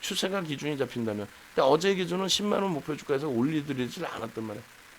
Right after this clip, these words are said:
그 자락 그대로만 드렸고. 그죠? 그래서 일단은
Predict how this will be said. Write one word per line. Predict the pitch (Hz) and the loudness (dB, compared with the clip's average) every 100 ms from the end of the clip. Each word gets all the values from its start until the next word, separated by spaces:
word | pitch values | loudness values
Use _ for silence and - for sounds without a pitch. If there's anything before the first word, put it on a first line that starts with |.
| - | -6
그 | 120 | 0
자락 | 135 131 - | 0 0 -2
그대로만 | 104 107 104 90 - 104 | -2 0 -2 -6 -6 -6
드렸고. | 92 92 - - - - - - - - | -6 -10 -12 -18 -20 -20 -20 -20 -18 -10
그죠? | 120 123 - - - - - | -6 -6 -6 -18 -20 -20 -6
그래서 | 113 110 139 | -2 4 4
일단은 | 123 135 - 156 165 160 | 4 2 6 6 6 2